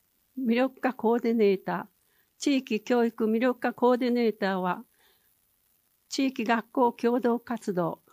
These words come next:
推進員とともに、共同活動などの企画を行い、登録されたボランティアに活動を案内します。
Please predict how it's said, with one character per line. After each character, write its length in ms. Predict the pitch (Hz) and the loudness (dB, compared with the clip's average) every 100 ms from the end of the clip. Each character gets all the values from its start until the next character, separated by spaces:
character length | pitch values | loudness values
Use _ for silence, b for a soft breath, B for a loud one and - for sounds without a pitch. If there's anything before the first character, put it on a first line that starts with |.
| b b b - | b b b -8
推 360 | 269 262 254 | -2 0 0
進 360 | 247 - 233 214 | 0 0 2 2
員 60 | |
と 240 | 202 196 196 | 2 -2 -4
と 180 | - 220 | -2 2
も 120 | 214 | 4
に、 240 | 208 202 - b b b b _ _ _ _ - | 4 2 -2 b b b b _ _ _ _ -4
共 180 | 269 262 | 0 2
同 160 | 269 | 2
活 300 | 269 277 - | 0 -6 -4
動 120 | 226 220 | 0 2
な 120 | 208 | 4
ど 60 | 202 | 4
の 80 | |
企 280 | 202 - 233 - | 2 -2 -4 -2
画 100 | 220 | -2
を 100 | 214 | -2
行 160 | - 208 208 | 0 -2 0
い、 160 | 190 - _ b b b b _ _ _ | -2 -6 _ b b b b _ _ _
登 180 | 254 247 | 2 4
録 180 | 247 - | 2 0
さ 160 | 247 | -2
れ 100 | 226 | 0
た 160 | 220 214 | 0 2
ボ 100 | 214 | 2
ラ 120 | 277 | 2
ン 80 | 262 | 0
テ 120 | 208 | 0
ィ 80 | 208 | 2
ア 40 | |
に 120 | 190 | 2
活 300 | 190 202 - | 0 -4 -4
動 100 | 226 | 0
を 40 | 220 | 2
案 160 | 208 202 | 2 2
内 180 | 196 | 0
し 160 | 202 - | -2 -2
ま 180 | 202 208 | -2 -4
す。 220 | - - | -10 -20